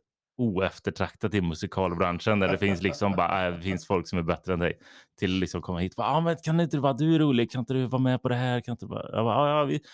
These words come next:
och så har det blivit så här att man vet att så här, ja, men såna här till-, tillfällen kommer aldrig i musikalbranschen, så då tackar jag till allt.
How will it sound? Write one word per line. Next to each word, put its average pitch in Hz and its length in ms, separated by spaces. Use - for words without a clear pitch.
och - 120
så 127 80
har 139 80
det 143 80
blivit 123 220
så 147 60
här 117 80
att 98 80
man 101 160
vet 110 240
att 107 100
så 110 60
här, 85 120
ja, 107 80
men 110 100
såna 147 160
här 170 60
till-, 156 340
tillfällen 101 460
kommer 95 260
aldrig 87 380
i 85 40
musikalbranschen, 82 720
så 90 80
då 135 100
tackar 160 280
jag 120 120
till - 120
allt. 107 400